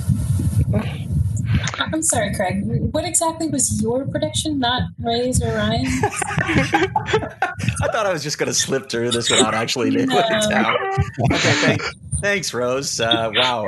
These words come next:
Speaker 2: Okay. Um, well, I, I, I guess I'll, I'll go with the optimistic prediction too and say Avalanche in six.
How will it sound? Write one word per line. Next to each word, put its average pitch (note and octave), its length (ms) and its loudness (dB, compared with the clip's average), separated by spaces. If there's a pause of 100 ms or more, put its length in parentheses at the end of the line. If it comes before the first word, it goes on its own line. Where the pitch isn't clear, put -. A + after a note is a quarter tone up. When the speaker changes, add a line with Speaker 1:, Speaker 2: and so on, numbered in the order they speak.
(100)
Speaker 2:
Okay. A2 400 -2 (260)
Um, A#2 300 0 (220)
well, F3+ 140 -4
I, G3+ 200 0
I, F#3 200 2
I F#3+ 60 2
guess G3 220 -2
I'll, E3+ 240 0
I'll D#3 100 0
go D#3+ 160 0
with D3+ 100 -2
the C#3 120 -2
optimistic B2+ 540 -2
prediction A#2+ 380 -2
too A2+ 220 -2
and A2 100 -2
say G#2 300 0
Avalanche G2 480 -2
in F#2 80 -4
six. - 500 -4